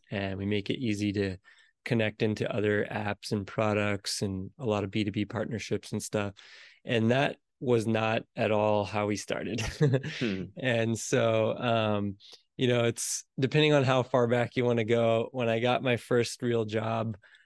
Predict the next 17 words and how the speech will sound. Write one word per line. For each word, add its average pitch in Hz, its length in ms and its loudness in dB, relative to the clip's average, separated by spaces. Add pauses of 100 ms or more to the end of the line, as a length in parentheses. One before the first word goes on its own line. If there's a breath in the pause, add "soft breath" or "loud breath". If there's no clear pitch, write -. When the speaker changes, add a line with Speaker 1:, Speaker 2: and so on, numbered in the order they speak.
(180 soft breath)
Speaker 1:
um, 110 400 2 (160 loud breath)
<laughs> - 160 -20
when 127 160 0
I 110 80 4
was 107 120 2
a 110 60 0
teenager, 110 720 2 (520 soft breath)
uh, 110 340 0
I 120 100 4
put 123 220 2
on 120 100 4
my 113 140 4
resume 110 680 0 (360 soft breath)
that 113 380 4
I 117 120 4
was 110 200 4
adaptable 151 840 2